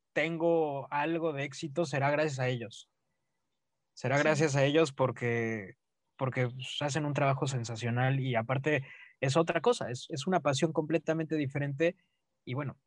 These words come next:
Speaker 1: yo creo que el hecho de que sean dos personas, ¿no?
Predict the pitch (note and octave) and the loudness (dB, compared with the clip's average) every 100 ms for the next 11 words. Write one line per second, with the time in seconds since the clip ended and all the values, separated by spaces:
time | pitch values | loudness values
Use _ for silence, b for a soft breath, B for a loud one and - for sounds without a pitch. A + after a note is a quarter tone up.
0 | _ C3 C#3 D3+ D3 C#3 B2+ - C3+ D3 | _ 2 4 6 4 4 2 2 2 2
1 | D#3+ D#3 C3+ C#3 C3+ D#3 D3 E3 F3+ G3+ | 2 2 2 -2 0 0 2 2 4 2
2 | F3+ G3 D3+ D#3 - _ _ B2 C3+ C#3 | 2 2 0 -6 -12 _ _ -8 -6 -6